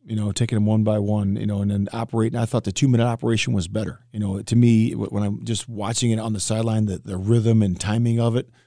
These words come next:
I think we would all agree that it was better. You know, delivering those, even in the second drive,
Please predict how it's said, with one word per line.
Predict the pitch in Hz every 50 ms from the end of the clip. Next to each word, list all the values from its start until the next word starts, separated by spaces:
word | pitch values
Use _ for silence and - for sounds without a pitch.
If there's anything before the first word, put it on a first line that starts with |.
| _
I | - 117 113
think | - 139 123
we | 117 110
would | 104 107 107
all | 110 117 117 107 98
agree | 95 107 117 117 110
that | 101 95 90
it | 78 -
was | 95 90
better. | 87 95 98 82 - - - _ _ _ -
You | - 104
know, | 98
delivering | 95 110 117 117 117 107 110 110
those, | 110 110 104 101
even | 113 139 135 139 135
in | 127 127
the | 117
second | 101 - 135 127 - 104 104
drive, | 107 95 69 57 117 -